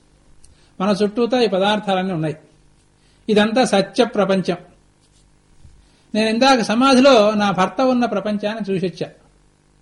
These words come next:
అదంతా కృత్రిమం, అసత్యం. ఎందుకంటావా? అక్కడ ఆ వస్తువులు ఉండటానికి తగినటువంటి దేశకాలాదులు లేవు.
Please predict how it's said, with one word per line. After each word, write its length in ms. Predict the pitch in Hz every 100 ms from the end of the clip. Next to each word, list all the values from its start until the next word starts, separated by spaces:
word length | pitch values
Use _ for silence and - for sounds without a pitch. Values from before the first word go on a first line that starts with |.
| _ _ _ _ _ _ _ _ _ _ _
అదంతా 340 | 165 196 214 233
కృత్రిమం, 600 | - 233 233 277 254 185
అసత్యం. 540 | 170 262 262 247 160 - _ _ _ _ _ _ _ _ _ _ _ _ _ _ 175
ఎందుకంటావా? 600 | 226 214 170 147 214 226 - _ _ _ _ _ _
అక్కడ 220 | 160 269 262
ఆ 420 | 180 180 170 190
వస్తువులు 460 | 190 190 - 269 240
ఉండటానికి 480 | 220 214 226 233
తగినటువంటి 640 | 214 190 220 220 208 208 208
దేశకాలాదులు 1080 | 151 175 214 202 214 185 170 165 165 160 214
లేవు. 380 | 143 170 196